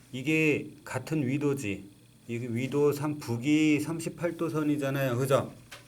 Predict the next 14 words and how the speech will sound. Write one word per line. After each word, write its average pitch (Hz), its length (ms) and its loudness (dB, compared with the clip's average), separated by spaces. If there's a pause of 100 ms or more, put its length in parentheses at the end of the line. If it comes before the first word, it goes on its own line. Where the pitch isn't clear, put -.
(140)
맞아요? 170 380 4 (920)
그러면 139 680 0 (560)
같은 180 720 0
위도일 151 580 2
때, 113 500 -2 (340)
그지? 127 520 -2 (260)
대충 120 800 -4 (400)
강릉하고 123 1160 -2
인천 113 380 -4
볼까요? 113 540 -4 (140)
강릉은 143 1040 -2
마이너스 165 720 0
영점사 113 720 -2
도인데 113 640 -4